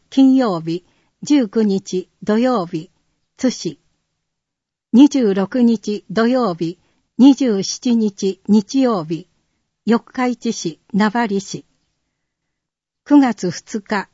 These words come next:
土曜日、三日日曜日、熊野市。対象、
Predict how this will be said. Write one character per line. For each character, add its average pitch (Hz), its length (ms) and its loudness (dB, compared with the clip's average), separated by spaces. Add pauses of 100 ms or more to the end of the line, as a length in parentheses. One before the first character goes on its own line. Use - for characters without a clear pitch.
土 208 160 0
曜 247 280 0
日、 170 240 -8 (320)
三 214 160 2
日 - 380 -10 (140)
日 226 340 0
曜 240 240 0
日、 165 220 -8 (380)
熊 240 280 2
野 202 160 -4
市。 - 260 -14 (1120)
対 254 220 2
象、 185 440 -4